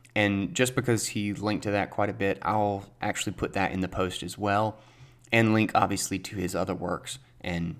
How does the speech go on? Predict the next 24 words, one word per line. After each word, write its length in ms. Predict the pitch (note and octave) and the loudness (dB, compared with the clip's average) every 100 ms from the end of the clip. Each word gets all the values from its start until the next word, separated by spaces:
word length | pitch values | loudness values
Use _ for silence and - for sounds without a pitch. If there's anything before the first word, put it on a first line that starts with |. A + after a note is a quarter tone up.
| - | -14
tag 220 | - F2+ F2+ | -6 -4 -2
him 260 | F2 - - | -2 -4 -6
on 180 | F2+ F#2 | -6 -4
Twitter. 340 | - D#3+ - - - _ _ _ _ _ _ _ _ _ _ - | 0 0 -2 -18 -20 _ _ _ _ _ _ _ _ _ _ -6
So 160 | - | 0
before 300 | A2 A2 B2 | 0 2 2
we 80 | A#2 | 2
close, 500 | - - C#3 F#3 F3+ | 2 4 4 4 -4
that 340 | - A#2+ B2 A2+ | 2 8 8 6
was, 220 | B2 A#2+ | 0 2
again, 640 | G#2 A#2 B2+ C3 C#3 C#3 - _ _ | 0 2 4 2 0 -4 -20 _ _
five 560 | - C3 C3 E3+ D#3+ | 4 6 8 6 2
myths 680 | G2 G#2+ C3+ C#3 - - - - _ - | 2 4 4 0 -6 -8 -10 -20 _ -6
about 440 | A2+ A2 G2+ - F#2+ | 4 6 6 2 0
Bitcoin's 680 | B2+ B2+ C3+ B2 B2 B2 - - - | 0 0 -2 0 0 -2 -12 -16 -2
energy 340 | A2+ A2 G#2+ | 0 0 0
use. 480 | G2+ F#2+ - - - - _ _ _ - - - | -2 -2 -4 -6 -14 -16 _ _ _ -20 -20 -10
And 80 | F#2 | -4
it 40 | |
was 120 | F2 F#2 | -4 0
by 160 | F2+ | 0
Peter 420 | F2 - B2 B2+ | 0 -2 0 0
von 360 | B2+ A2 G#2 G#2 | 0 2 4 4
Valkenburg 680 | A#2+ B2+ C3 B2 A#2+ A#2+ | 2 2 0 0 -2 -2